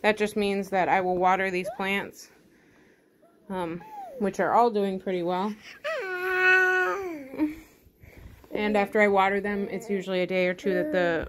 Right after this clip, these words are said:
uh, soil holds moisture and lets out the moisture into the room.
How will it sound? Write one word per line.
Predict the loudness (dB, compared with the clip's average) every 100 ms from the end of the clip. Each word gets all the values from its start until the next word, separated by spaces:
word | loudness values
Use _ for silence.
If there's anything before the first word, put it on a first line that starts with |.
| -4
uh, | -2 -2
soil | -4 -2 2 4 2
holds | 2 0 0
moisture | 0 0 0 0 0 0 -6 -6
and | -4 -4 -6 -10 -12 -10 -6
lets | -4 0
out | -2
the | -2
moisture | -4 -4 -4 -4
into | -2 -2 -4 -6
the | -4
room. | -4 -4 -8